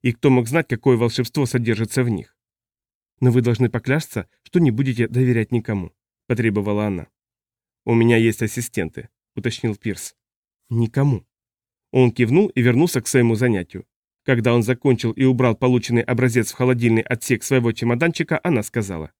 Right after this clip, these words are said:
«Я уйду через черный ход». И добавила, взяв фонарик и револьвер: «Ваши преследователи окажутся здесь с минуты на минуту». Что ж,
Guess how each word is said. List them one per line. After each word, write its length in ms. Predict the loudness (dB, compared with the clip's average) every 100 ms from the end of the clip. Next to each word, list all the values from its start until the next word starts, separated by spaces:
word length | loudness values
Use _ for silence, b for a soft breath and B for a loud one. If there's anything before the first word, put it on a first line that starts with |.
| _ _ _ _ _ _ -2
«Я 160 | 2 2
уйду 200 | 0 -2
через 240 | -4 -4
черный 320 | -4 -4 -4
ход». 300 | -6 -12 -20 _ _ _ _ _ -4
И 100 | 0
добавила, 420 | 2 4 2 2
взяв 260 | 0 -2
фонарик 420 | 0 2 2 0 0
и 80 |
револьвер: 460 | 2 2 -2 -4 -12 _ _ _ _ _ -4
«Ваши 260 | -2 -2
преследователи 640 | -4 -2 -2 0 -2 -2 -4
окажутся 440 | -4 -2 -2 -2 -2
здесь 300 | -2 -4 -6
с 120 | 0
минуты 340 | 2 2 2
на 80 | 0
минуту». 420 | 2 0 -6 -14 -20 _ _ _ _ _ _
Что 240 | -2 0
ж, 140 | 0